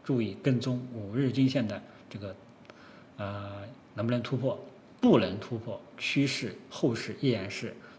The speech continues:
偏空的啊，突破了我们再看有没有比较好的反弹空间啊，所以说呢，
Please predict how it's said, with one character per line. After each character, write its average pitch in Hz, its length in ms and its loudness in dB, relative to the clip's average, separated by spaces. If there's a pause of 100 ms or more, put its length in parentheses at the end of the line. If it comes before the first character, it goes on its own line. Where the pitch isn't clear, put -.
偏 120 300 2
空 127 300 2
的 104 180 -2 (640)
啊， - 240 -8
突 - 140 4
破 175 180 6
了 117 160 6
我 95 100 -6
们 95 140 -6
再 104 240 -6
看 - 260 -6 (260)
有 95 100 -10
没 110 100 -4
有 117 80 0
比 110 160 -10
较 - 140 -6
好 98 200 -8
的 98 120 -10
反 90 180 -12
弹 - 180 -12
空 104 220 -12
间 98 180 -10 (460)
啊， - 160 -8
所 - 160 -4
以 131 60 2
说 131 160 0
呢， 123 180 0